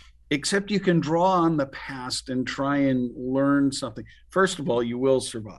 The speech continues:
Keep a cool head, and, and but you've gotta be entrepreneurial. You've got to be creative. And I think that's one of the hallmarks of the family, is that they've always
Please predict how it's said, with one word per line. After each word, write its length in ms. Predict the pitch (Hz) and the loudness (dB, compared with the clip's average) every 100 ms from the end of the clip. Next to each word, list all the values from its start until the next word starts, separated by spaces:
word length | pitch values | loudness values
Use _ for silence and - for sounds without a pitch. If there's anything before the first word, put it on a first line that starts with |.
| - - - - - - | -20 -20 -20 -20 -20 -6
Keep 220 | 139 143 | -4 -4
a 60 | 113 | -4
cool 320 | 147 151 147 | -4 -2 -2
head, 580 | 127 117 113 113 113 - - | -2 0 0 -2 -8 -12 -10
and, 260 | 123 120 - | -8 -8 -10
and 300 | 127 123 - - - - - - | -8 -8 -8 -16 -20 -20 -20 -4
but 180 | 147 147 | -4 -2
you've 220 | 156 135 | -4 -2
gotta 320 | 156 156 208 | -2 -2 -2
be 260 | 196 147 131 | 0 0 0
entrepreneurial. 1080 | 139 139 135 131 131 127 131 131 131 127 135 | 0 -4 -4 -10 -8 -4 -2 0 0 0 0
You've 260 | 131 117 | -6 -6
got 300 | - 131 151 | -4 -4 -4
to 80 | 175 | -6
be 180 | 165 160 - | -8 -8 -10
creative. 760 | - 127 107 101 107 147 190 - - - - - - | -4 -2 -2 -6 -4 -6 -6 -18 -20 -20 -20 -20 -8
And 420 | 139 143 147 139 - - - - - - - - - - | -2 0 0 -4 -12 -20 -20 -20 -20 -20 -20 -20 -16 -6
I 160 | 151 143 | -4 -4
think 320 | - 196 196 | -4 -6 -6
that's 180 | 170 170 | -6 -2
one 100 | 156 | -2
of 80 | |
the 60 | 139 | -2
hallmarks 720 | - - 143 143 135 135 - - 127 | -2 0 2 4 2 0 -10 -6 -6
of 140 | 120 | -4
the 100 | 113 | -6
family, 720 | - 113 113 113 104 78 - - - - - - - | -6 -8 -6 -6 -8 -12 -20 -20 -20 -20 -20 -14 -4
is 200 | 131 127 | -2 -2
that 160 | 139 | -4
they've 220 | 147 143 - 135 | -2 -2 -2 -2
always 600 | 143 165 170 175 - | 0 2 0 -2 -8